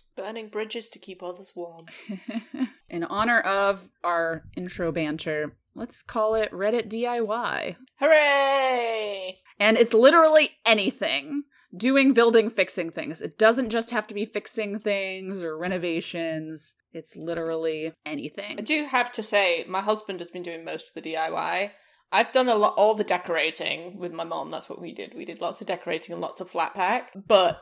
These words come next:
Speaker 1: um, whoa, natural swim pond? Fucking
Speaker 2: That's rad.
Speaker 1: radical!
Speaker 2: Sure, I could have bought a custom in-ground swimming pool for thirty K ins-,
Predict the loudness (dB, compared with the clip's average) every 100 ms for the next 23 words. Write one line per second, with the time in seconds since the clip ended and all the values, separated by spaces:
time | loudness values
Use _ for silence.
0 | 6 8 8 4 -6 -16 _ _ -20 _
1 | _ 2 6 6 6 6 6 4 2 0
2 | 4 4 6 4 4 4 -2 -10 _ _
3 | 0 4 6 8 8 8 6 4 6 6
4 | 4 0 -8 -2 4 6 6 2 2 2
5 | 2 -2 -6 -4 -8 -4 -4 -4 -6 -10
6 | -10 -8 -6 -4 -4 -4 -4 -4 -2 -2
7 | -2 -6 -14